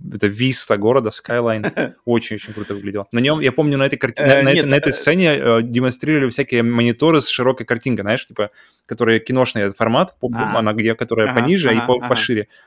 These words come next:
Speaker 1: И вот всё время, я помню, в это время все на этой, именно на этой сцене показывали, как круто с-, работают эти вот широко-, широкоформатные мониторы.
Speaker 2: Ну, я, я помню, что вот там в какой-то начале игры какая-то заставка, выбегаешь, там какой-то голый мужик на тебя выскакивает, у него там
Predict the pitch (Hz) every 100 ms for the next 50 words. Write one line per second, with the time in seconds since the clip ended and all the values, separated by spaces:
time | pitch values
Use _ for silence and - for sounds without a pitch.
0 | _ - 117 120 - 139 135 120 139 131
1 | 127 117 139 165 120 - 131 127 113 110
2 | 113 123 113 110 110 110 110 - 143 151
3 | 120 117 - - 113 113 104 107 117 -
4 | - 127 120 - 107 107 110 107 101 107
5 | - 110 107 104 233 - 107 - 104 104
6 | 104 104 101 101 101 101 _ _ _ 415
7 | 359 _ _ _ _ _ _ _ _ _
8 | _ - - 139 123 151 208 - 147 143
9 | 165 202 196 165 165 143 147 143 - 165
10 | 139 131 175 151 131 190 170 117 117 170
11 | 185 131 117 135 175 156 131 123 143 147
12 | 135 127 208 233 202 170 - 196 170 135
13 | 127 143 127